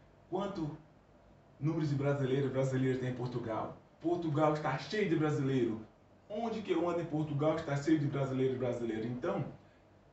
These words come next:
esta é uma matéria, este é um número pra você evitar cair em fake news, né? Vendedores de fumaça, charlatanismo e enganadores, né?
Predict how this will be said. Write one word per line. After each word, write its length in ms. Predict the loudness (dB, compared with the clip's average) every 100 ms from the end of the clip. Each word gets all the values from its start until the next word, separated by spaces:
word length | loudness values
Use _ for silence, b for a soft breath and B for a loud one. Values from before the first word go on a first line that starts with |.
| -14
esta 340 | -4 0 0 0
é 20 |
uma 180 | 0 0
matéria, 640 | -2 -4 -4 -2 0 -2 -2
este 260 | -2 -2
é 40 | -2
um 120 | -2
número 240 | 2 0
pra 140 | 0 -2
você 360 | -2 -4 -4
evitar 520 | -4 -2 -4 -2 -2 0
cair 220 | -2 -2
em 40 |
fake 380 | -2 -4 -4 -4
news, 260 | -2 -2 -2
né? 80 | -4
Vendedores 520 | -4 -4 -2 -4 -6
de 60 |
fumaça, 520 | -10 -10 -8 -6 -6 -8
charlatanismo 1040 | -4 -2 0 -2 -6 -6 -2 0 0 -4
e 180 | -6 -6
enganadores, 640 | -2 0 0 0 2 0 0
né? 240 | -4 -4